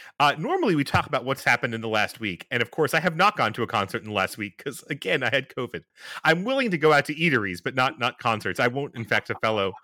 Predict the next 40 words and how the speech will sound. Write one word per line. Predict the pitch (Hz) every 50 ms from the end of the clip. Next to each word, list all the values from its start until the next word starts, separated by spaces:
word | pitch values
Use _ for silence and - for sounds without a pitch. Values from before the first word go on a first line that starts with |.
| - - - - - - - - - - - - _
music, | 123 139 151 151 123 127 120 -
<laughs> | 123 113 110
music, | 131 139 156 135 131 123 - - -
uh, | 143 139 135 127 151 156 - 160 160 -
goer. | 123 131 113 104 98 95 98 - _ - - - - - - -
Um, | - 131 135 123 117 113 110 104 104 107 107 110 - _ _ _ _ _ _ _ - -
but | - 190
I | 214
will | 226 302 392 349
be | 311
going | 247 240 208 190
to | 175
s-, | 156 - 180
a | 151 120 127
concert, | - - 160 156 143 - 151 135 123 - _ _
uh, | 127 120 117 110 107 110
this | 113 147 160 - -
weekend. | 127 110 - 101 107 -
So | 262
maybe | 285 254
we'll | 254 220
talk | - 220 202
about | 127 135 123 -
that | - 123 117 113 - _ _ _ _
next | 131 127 120 - - -
week. | 120 113 107 -
We'll | 113
talk | - 113 101 -
about | - 107 - -
that | 107 98
experience | 98 - - - 107 101 95 95 95 92 90 - -
and, | 98 87 87 87
uh, | 87 85 82 85 90 - _ _ _ _ - - - - _ _ _
um, | 90 87 85 82 82 80 78 78 _ - _ _ _ _ _ _ _ _ _ _ _ _ _ _ _ _ _ _ _ _ _ _ _ _
yeah, | 135 165 180 127
we'll | 113 120
talk | 113 - 127 120 117 -
more | 120 113 110 110 117
about | 117 113 107 101 101 104 170 156 _ _ _ _ _ _ _ _ _ _ _ _ _ _ _
meat | - 110 110 113 113 131 156 -